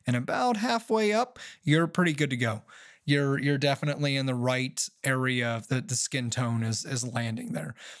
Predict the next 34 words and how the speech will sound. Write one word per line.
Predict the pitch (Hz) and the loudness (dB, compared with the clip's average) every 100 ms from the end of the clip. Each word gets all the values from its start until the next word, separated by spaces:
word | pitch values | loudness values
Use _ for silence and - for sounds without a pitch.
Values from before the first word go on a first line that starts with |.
| - - | -18 -4
Now, | 143 135 | -2 0
if | 135 139 | -2 -2
it's | 143 117 | -2 -2
too | - - 165 160 151 135 - 156 | -6 -2 2 2 2 0 -4 -4
green, | 127 131 127 131 175 214 - - - | 0 0 -2 -2 0 0 -2 -20 -8
you'll | 139 139 127 | -2 -2 -2
see | - 147 | -2 -2
that | 131 | -2
it's | 123 110 | -2 -4
going | - 135 120 | -2 -2 0
down. | 107 110 104 113 143 151 - | -2 -4 -4 -2 -2 -4 -6
If | 139 | -4
it's | 139 120 - | -4 -6 -8
too | - 170 147 139 127 127 | -6 -2 0 0 -2 -4
red, | - 117 120 120 139 180 - - - | -6 -2 -2 -2 -2 -4 -6 -16 -6
it's | 127 - | -4 -4
going | 139 127 123 120 | -4 -2 -2 -2
above | - 117 127 120 | -4 -4 -4 -2
the | 120 | -2
line. | 113 107 107 123 147 - - | -2 -2 -2 -4 -6 -12 -8
If | - 135 | -4 -4
it's | 123 - - | -4 -8 -4
oversaturated, | 151 165 165 160 135 - 156 151 - 156 127 120 120 139 151 - - - | 0 2 2 0 0 0 0 -2 -2 0 0 0 0 0 -4 -8 -18 -8
it's | 156 147 | 0 0
going | 139 147 143 139 131 | 2 2 2 2 2
way, | 139 147 147 | 2 2 0
it's | 151 131 | 0 -2
going | 147 139 135 | 0 0 0
farther | - - 135 147 147 | 0 0 2 0 -2
than, | 135 131 131 | -2 -2 0
you | 147 | 0
know, | 131 | 0
fifty | 120 - 147 156 | -4 -2 0 -2
percent. | 147 135 - 127 143 - | -4 -4 -2 -4 -4 -8